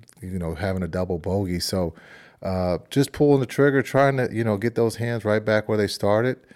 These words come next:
and finish the swing. And, uh, as easy as that sounds, it's almost the hardest thing to do, especially when you know that you're,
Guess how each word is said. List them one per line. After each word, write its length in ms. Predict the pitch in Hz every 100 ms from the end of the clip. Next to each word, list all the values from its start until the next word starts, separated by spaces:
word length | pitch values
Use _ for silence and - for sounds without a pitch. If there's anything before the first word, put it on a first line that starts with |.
| - - _
and 200 | 107 104
finish 320 | - 117 110
the 60 | 113
swing. 540 | - 135 127 82 78 -
And, 340 | 87 90 90
uh, 180 | 90 87 -
as 240 | 87 -
easy 340 | 104 117 110
as 80 | 101
that 200 | 98 80
sounds, 680 | - 101 107 107 92 87 - - - - _ _
it's 180 | 95 -
almost 320 | 95 92 -
the 80 | 80
hardest 400 | 90 90 90 -
thing 220 | 92 85
to 40 |
do, 240 | 82 95 90
especially 440 | - 101 95 98
when 80 | 92
you 100 | 90
know 220 | 87 90
that 200 | 87 85
you're, 220 | 92 90